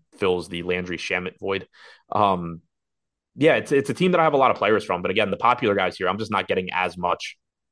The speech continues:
Randall. So, like, I, I think, you know, again, I had fifteen percent Kuzma. Um, that's kind of like a Randall pivot where Randall certainly projects better,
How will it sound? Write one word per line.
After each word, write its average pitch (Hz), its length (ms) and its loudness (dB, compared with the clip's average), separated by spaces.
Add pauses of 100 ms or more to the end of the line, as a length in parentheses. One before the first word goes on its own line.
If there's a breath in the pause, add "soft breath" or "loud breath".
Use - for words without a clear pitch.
(200)
Randall. 98 480 2
So, 139 160 6
like, 120 220 4 (240 loud breath)
I, 151 80 4
I 135 200 2
think, 175 260 2 (640)
you 131 80 0
know, 123 80 6
again, 117 140 4
I 104 100 2
had 113 200 -2
fifteen 143 320 -2
percent - 300 -6
Kuzma. 117 400 0 (360)
Um, 98 280 -4 (100)
that's 101 200 0
kind 107 180 0
of 101 80 0
like 101 100 2
a 104 60 2
Randall 98 340 0
pivot 98 320 -2 (460)
where 90 360 0 (100)
Randall 180 260 4
certainly 110 240 2
projects 98 300 -4
better, 92 340 -2